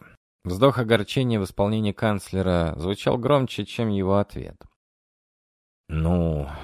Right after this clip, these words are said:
попросите же вы русских, чтобы отпустили Лещинского. Мы же не можем ратифицировать все достигнутые соглашения в Данциге.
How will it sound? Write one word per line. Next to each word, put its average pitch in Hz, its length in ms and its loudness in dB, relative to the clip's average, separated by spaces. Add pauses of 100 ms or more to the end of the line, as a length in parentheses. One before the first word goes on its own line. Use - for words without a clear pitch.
(140)
попросите - 600 -6
же 98 160 0
вы 107 120 4
русских, 107 460 0
чтобы 80 320 -4
отпустили 92 580 -2
Лещинского. - 840 -4 (420)
Мы 113 180 6
же 113 120 4
не 110 120 6
можем 117 520 6
ратифицировать 110 1000 2
все - 400 0
достигнутые 113 800 0
соглашения 104 840 0
в 95 60 -6
Данциге. - 640 -4